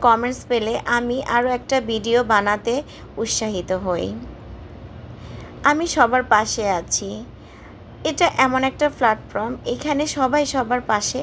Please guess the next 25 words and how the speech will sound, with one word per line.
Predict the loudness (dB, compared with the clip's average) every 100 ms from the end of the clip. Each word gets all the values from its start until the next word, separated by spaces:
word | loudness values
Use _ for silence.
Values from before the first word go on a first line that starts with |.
| -8 -14 -16 -6 0
অবশ্যই | 2 2 4 2 2
থাকতে | 0 -2 -6 -4
হবে। | -2 -4 -4 -6 -10 -14 -16 -16 -16 -12 2
যারা | 6 6 4
ছোট | 0 -2 0
থেকে | 0 2
বড় | 4 4 4
হয়েছেন, | 4 2 2 -2 -2 -4 -10 -18 -18 -2
যারা | 4 4 6
বড় | 6 4 4
থেকে | 0 -2 0 2
আরও | 2 0
বড় | 0 0 0
হয়েছেন, | -2 -2 -2 -2 -4 -8 -18 -12 2
সবাই | 4 6 2
কিন্তু | 0 -2 -2 2
সবার | 2 2 2 2
পাশে | 2 -2 -2
থেকেই | -4 -2 -4 -2 -2
এগিয়ে | -2 0 -2 -2
গিয়েছেন। | -2 -2 -4 -4 -6 -10 -16 -16 -16 0
তাই | 2 4
বলবো, | 4 4 4 2 2
প্লিজ | -4 -4 0 0
আমাদের | 0 0